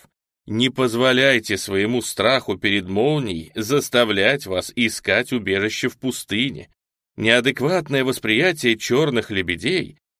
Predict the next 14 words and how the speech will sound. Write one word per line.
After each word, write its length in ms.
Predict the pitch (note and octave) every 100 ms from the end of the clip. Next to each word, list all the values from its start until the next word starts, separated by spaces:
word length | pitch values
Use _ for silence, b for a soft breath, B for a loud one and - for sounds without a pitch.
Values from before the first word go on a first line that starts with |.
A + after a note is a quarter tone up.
| _
может 340 | A2+ F#3+ F3
нанести 440 | F3+ E3 D3+ - G#3
существенный 880 | F3+ G#3 - B2 D#3 D#3 C#3+ B2+
ущерб 500 | A#2+ - - G#2 B2
вашей 380 | A2 F#2+ F2+ G#2+
системе 480 | G#2+ A#2 - F#2+ G#2+
взглядов, 640 | G#2 G#2 F3 F#3 - - _ _ _ _ -
а 160 | G#2+
издержки, 680 | A2 G#2 F#2 A2+ E3 C3 -
связанные 680 | F#2 G2 G2 C3+ A2 G#2 G#2
с 100 | -
альтернативными 1000 | G#2 G2 F#2+ G2 F2+ A2 C#3 C3 G#2 F#2+
поведенческими 960 | - G2+ F#2 G#2 C#3 B2 A2 - G2+ F#2
моделями, 720 | F2+ E2+ C#3+ F#3 A#2 C#2